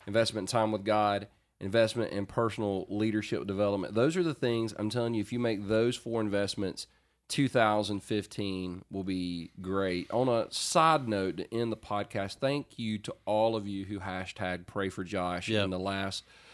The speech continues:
Speaker 1: podcast.
Speaker 2: It was a movement,
Speaker 1: It was a
Speaker 2: actually.
Speaker 1: movement. Pray for Josh. The Florida Gators did get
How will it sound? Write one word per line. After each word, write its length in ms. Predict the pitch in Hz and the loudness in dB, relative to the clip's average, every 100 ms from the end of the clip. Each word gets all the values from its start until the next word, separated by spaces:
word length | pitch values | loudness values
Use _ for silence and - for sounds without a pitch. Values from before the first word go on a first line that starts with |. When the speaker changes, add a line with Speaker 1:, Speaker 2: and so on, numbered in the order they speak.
| - - - | -20 -10 4
Speaker 1:
podcast. 300 | 107 104 110 | 4 6 8
Speaker 2:
It 60 | 175 | 8
was 140 | 220 | 10
a 60 | 127 | 6
movement, 540 | 107 110 185 104 87 | 6 6 6 4 4
Speaker 1:
It 180 | 131 104 | 6 6
was 300 | 139 147 143 | 6 6 6
a 40 | 135 | 6
Speaker 2:
actually. 60 | 123 | 6
Speaker 1:
movement. 680 | 123 131 120 123 117 - | 6 6 6 4 2 -2
Pray 240 | - 127 120 | 0 4 4
for 120 | 123 | 2
Josh. 480 | 104 110 107 107 - | 4 6 6 4 2
The 100 | 107 | -4
Florida 400 | 127 147 139 117 - | 0 2 2 0 -6
Gators 440 | 113 117 113 110 95 | 2 6 6 4 0
did 800 | 92 87 123 135 151 165 170 156 _ _ - 104 | -10 2 4 6 6 4 2 -4 _ _ -16 -2
get 440 | 117 127 135 - | 6 8 6 4